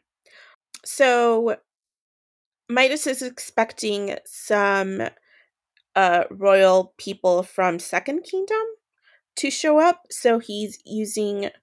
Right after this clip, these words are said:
Oren to, like, gild, I E, make a bunch of the Palace of Ranhold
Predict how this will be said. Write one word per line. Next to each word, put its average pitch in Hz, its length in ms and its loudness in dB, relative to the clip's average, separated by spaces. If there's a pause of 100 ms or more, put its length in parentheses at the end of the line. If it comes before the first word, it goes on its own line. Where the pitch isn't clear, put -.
(600)
Oren 185 460 2
to, - 180 -8
like, 175 360 -2
gild, 170 520 -2 (1300)
I 180 160 2
E, 180 240 -8
make 180 180 -10
a 190 60 -8
bunch 175 260 -8
of 175 200 -6
the 175 80 -6
Palace 170 440 -4
of 180 100 -12
Ranhold 165 720 -6